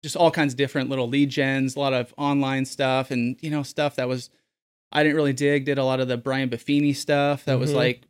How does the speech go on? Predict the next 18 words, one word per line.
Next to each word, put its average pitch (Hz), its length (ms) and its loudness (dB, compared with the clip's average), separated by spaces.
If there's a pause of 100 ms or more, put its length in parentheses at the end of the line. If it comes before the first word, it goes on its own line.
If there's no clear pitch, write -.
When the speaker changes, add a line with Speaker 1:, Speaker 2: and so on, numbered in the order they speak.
Speaker 1:
relationships, 151 760 0
and 135 80 0
it 127 120 -2
just, 135 280 -6 (300)
I, 131 120 -12 (320)
I 135 120 -2
do 156 240 2
like 143 240 2
the 147 80 -4
relationship 139 440 -4
side, 131 420 -2
the 127 80 -8
style, 143 460 0
but 131 180 -2
I 120 80 -2
didn't 127 320 -6
kinda 131 200 -6
like 127 300 -4